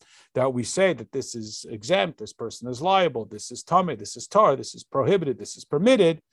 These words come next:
we make the proper separations to prevent the, uh, worldliness and the klipa to suckle off of Kedusha.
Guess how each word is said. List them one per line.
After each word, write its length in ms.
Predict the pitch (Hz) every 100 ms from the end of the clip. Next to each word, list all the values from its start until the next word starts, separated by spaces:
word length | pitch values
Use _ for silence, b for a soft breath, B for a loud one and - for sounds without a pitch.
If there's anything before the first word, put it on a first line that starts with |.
| B B B
we 140 | 165 156
make 300 | 202 233 -
the 60 |
proper 380 | 147 180 190 180
separations 1000 | - 196 185 165 196 233 - 147 147 147
to 100 | -
prevent 720 | - 147 123 185 220 165 - - b b b b _
the, 460 | 117 143 139 139 139
uh, 240 | 135 135
worldliness 800 | 135 202 247 196 170 151 147 -
and 180 | 135 135
the 60 |
klipa 580 | 139 - 277 - 160 160 -
to 520 | 160 156 160 160 - -
suckle 580 | - - - 214 190 185
off 400 | 190 220 190 156 _
of 280 | 202 208 175
Kedusha. 540 | 180 151 190 - 156